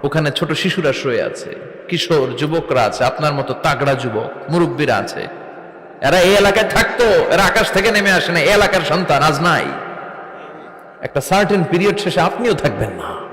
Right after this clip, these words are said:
সে ছিলেন শৈশব, কৈশোর, যৌবন, প্রৌঢ়ত্ব। আগে ছিলেন সিঙ্গেল, বিয়ে করে হয়ে গেলেন ডবল।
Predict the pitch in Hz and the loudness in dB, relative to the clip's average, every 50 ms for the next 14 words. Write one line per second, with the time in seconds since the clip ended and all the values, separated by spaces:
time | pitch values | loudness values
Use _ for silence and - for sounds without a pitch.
0 | - - - 143 - - 123 107 - - - - - - - - - - - - | -12 -8 -6 -6 -6 -6 -6 -8 -8 -8 -10 -12 -14 -16 -16 -18 -18 -18 -18 -18
1 | - - - - 202 220 220 - - 175 143 - - - - - - - - - | -12 -10 -2 0 2 2 2 2 2 2 2 2 0 -4 -8 -10 -10 -12 -12 -12
2 | - - - - - - - - - - 131 143 160 156 - - - - - - | -14 -14 -16 -16 -16 -18 -18 -18 -8 -4 0 0 0 0 0 -4 -4 -6 -8 -10
3 | - - - - - - - - - - - 110 110 127 151 160 156 139 120 107 | -12 -14 -14 -16 -16 -18 -18 -20 -18 -16 -12 -4 0 2 4 4 4 2 0 -2
4 | 76 - - - - - - - - - - - 196 247 262 269 269 247 214 - | -2 -4 -6 -10 -12 -12 -14 -14 -16 -14 -4 0 2 4 6 6 6 6 4 4
5 | - - - 85 - - - - - - - - - - - - - - - - | 2 2 0 0 0 -2 -6 -6 -8 -8 -10 -10 -12 -14 -16 -16 -16 -12 -8 -4
6 | 147 165 175 - 185 202 208 202 180 - - 214 220 214 202 185 156 135 123 180 | -2 0 0 0 2 2 2 2 2 2 0 0 2 2 2 2 2 2 2 2
7 | 185 185 170 190 190 185 165 151 165 170 165 170 175 175 170 156 143 160 156 156 | 2 2 0 0 0 2 4 4 4 4 4 4 4 2 2 2 2 2 2 2
8 | 139 - | 0 0